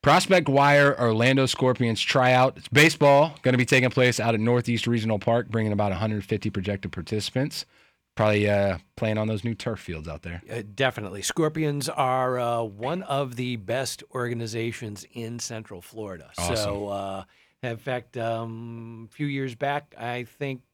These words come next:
Speaker 2: uh, the number one pick for the Marlins had been
Speaker 1: Okay.
Speaker 2: a Scorpions player. So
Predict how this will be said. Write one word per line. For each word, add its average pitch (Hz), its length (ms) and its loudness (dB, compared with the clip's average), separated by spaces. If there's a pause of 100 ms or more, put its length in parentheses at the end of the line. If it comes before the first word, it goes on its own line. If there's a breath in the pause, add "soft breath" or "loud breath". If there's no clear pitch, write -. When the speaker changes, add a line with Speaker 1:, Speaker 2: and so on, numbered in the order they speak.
Speaker 2:
uh, 113 440 -4
the 113 360 -6
number 123 280 -6
one 123 200 -4
pick - 280 -8
for 120 180 -4
the 113 220 -4
Marlins 104 880 -10 (360)
had 104 220 -4
been 110 200 -2
Speaker 1:
Okay. 104 160 0
Speaker 2:
a 131 40 0
Scorpions 104 720 -4 (420)
player. 107 380 -2
So 104 420 -4